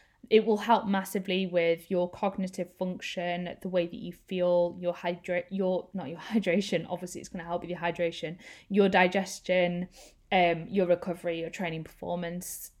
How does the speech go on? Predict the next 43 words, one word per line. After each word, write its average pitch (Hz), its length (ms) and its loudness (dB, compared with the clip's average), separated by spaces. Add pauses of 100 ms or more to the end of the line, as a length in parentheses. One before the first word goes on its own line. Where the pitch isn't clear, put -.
(180)
Hydration 202 600 -2
is 185 120 -8
super 175 320 -8
important 170 580 -4
for 190 60 -10
so 175 200 -2
many 185 200 0
processes, 185 680 -6 (140)
processes 202 680 0
in 180 200 -8
our 165 200 -8
body. 180 480 -2 (320)
So 190 200 0
make 190 220 2
sure 208 280 0
that 196 120 -6
you 190 100 -6
carry 180 440 -4
a 185 80 -4
water 175 400 -6
bottle 170 640 -6
around 170 420 -4
with 175 160 -10
you. 165 440 -6 (300)
Take 185 280 -2
it - 100 -8
to 202 100 -8
work, 185 520 2 (100)
take 185 260 -4
it - 120 -10
to - 100 -14
the 208 80 -4
gym, 175 560 2 (140)
and 185 120 0
make 180 160 -2
sure - 160 -6
you've 185 140 -4
got - 220 -6
something 180 480 -6
if 185 160 -12
you 175 120 -8
need 175 280 -6
it 165 220 -4